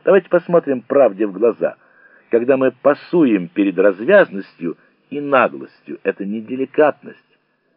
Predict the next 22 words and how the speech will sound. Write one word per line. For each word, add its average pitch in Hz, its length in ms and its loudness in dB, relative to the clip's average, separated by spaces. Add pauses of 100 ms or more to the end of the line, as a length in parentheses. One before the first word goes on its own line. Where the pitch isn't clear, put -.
(120)
это - 160 -6
обыкновенная 101 560 -6
трусость. - 520 -10 (1600)
Разумеется, 131 720 -6 (480)
не 101 140 -4
каждую 98 440 0
просьбу 87 440 0
подростка 82 560 -4
о 76 40 0
деньгах 71 500 -2
следует 90 420 -2
немедленно 92 580 -8
удовлетворять. 98 680 -2 (680)
Однако 110 560 -2
же, 139 120 -4
коль 92 200 -4
скоро 92 300 -2
мы 90 120 -4
считаем 87 500 -2
возможным 90 640 -2
её 139 280 0
удовлетворить, 104 720 -2